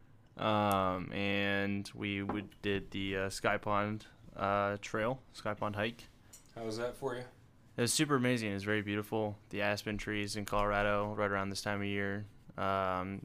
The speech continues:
Speaker 1: just the, the golden hue of their leaves is
Speaker 2: Hue.
Speaker 1: phenomenal. Like, the hillsides look as if they've been peppered with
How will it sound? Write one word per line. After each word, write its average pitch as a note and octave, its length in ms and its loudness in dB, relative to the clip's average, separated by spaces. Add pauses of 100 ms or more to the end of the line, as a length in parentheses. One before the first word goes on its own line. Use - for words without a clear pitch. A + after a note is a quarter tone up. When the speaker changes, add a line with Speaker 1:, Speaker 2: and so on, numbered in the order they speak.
Speaker 1:
just G2+ 420 -6
the, F#2+ 300 -2 (360)
the A2 120 0
golden G#2+ 520 0
hue G#2+ 560 -2
of - 140 0
their G2+ 140 4
leaves G2+ 560 -4 (120)
is G2 380 -4
Speaker 2:
Hue. - 80 -12 (840)
Speaker 1:
phenomenal. G#2 600 0 (260)
Like, G2 160 -2 (120)
the G2 100 0
hillsides G#2 600 2
look G2+ 200 0
as G2+ 100 -2
if G2 140 -4
they've G#2 180 -2
been F#2+ 240 -2
peppered G#2+ 500 0
with F#2+ 240 -2